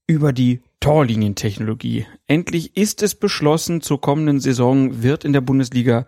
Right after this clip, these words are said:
die Torlinientechnologie eingeführt, beschlossen von den Erstligaklubs diesmal nur. Also war ja bei der ersten Abstimmung so, dass die Zweitligisten auch noch mit abgestimmt haben, jetzt also nur die Erstligisten und zwar mit fünfzehn zu drei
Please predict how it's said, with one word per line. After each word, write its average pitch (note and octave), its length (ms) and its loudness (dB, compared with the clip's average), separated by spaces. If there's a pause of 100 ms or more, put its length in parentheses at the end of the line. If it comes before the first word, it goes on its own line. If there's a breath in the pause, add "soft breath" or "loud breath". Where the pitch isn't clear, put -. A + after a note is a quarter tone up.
(580 loud breath)
die B2+ 80 -6
Torlinientechnologie C#3 920 2
eingeführt, G3 680 0 (140)
beschlossen C#3+ 600 -2
von D#3+ 360 -2
den C#3+ 220 2
Erstligaklubs E3 1040 -2
diesmal F3 380 -4
nur. G#3+ 300 2 (680 loud breath)
Also B2+ 220 -6
war A#2+ 80 0
ja A#2 80 0
bei A#2+ 80 -2
der A#2 100 -2
ersten B2+ 240 -2
Abstimmung C3 360 0
so, B2+ 100 0
dass A#2+ 300 -2
die B2 140 -4
Zweitligisten C3 640 -2
auch C#3+ 180 0
noch D#3 100 0
mit D3+ 160 -2
abgestimmt D#3 560 -2
haben, D3+ 320 0
jetzt - 480 -4
also A#2 180 0
nur C#3+ 300 2
die E3+ 100 -2
Erstligisten E3 680 -2
und C#3 180 -4
zwar B2+ 160 -2
mit B2 220 -2 (480 soft breath)
fünfzehn F3+ 720 -4
zu - 180 -6
drei C3+ 540 -2